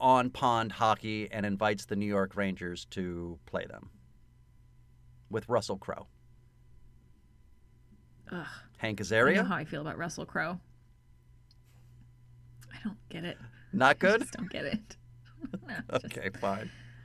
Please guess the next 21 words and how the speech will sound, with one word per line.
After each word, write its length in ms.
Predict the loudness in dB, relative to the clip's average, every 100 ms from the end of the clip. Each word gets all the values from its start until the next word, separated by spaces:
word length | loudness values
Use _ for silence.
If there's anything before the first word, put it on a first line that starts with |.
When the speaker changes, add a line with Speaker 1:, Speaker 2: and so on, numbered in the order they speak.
| -4
Speaker 2:
Uh, 460 | 0 6 8 8 6
you 180 | 4 4
lost 420 | 4 4 4 2
me 160 | 0 0
at 100 | -2
Russell 340 | -2 -4 -10
Crowe. 380 | -8 -8 -6 -10 -16 -20 -12 -12 -12 -6 8
I 40 |
Speaker 1:
What 100 | 10
Speaker 2:
know 20 | 10
Speaker 1:
he's 20 |
Speaker 2:
that's 80 | 10
an 60 | 12
Speaker 1:
really 200 | 12 12
known 220 | 10 10
Speaker 2:
unpopular 220 | 8 10
Speaker 1:
for 320 | 12 12 10 6 -8 -20 -20 -20 -16 -12
Speaker 2:
opinion. 180 | -10 -4
Speaker 1:
<laughs> 1120 | -2 4 12 12 12 4 4 4 2 2
Speaker 2:
I 0 |
Speaker 1:
Well, 100 | 0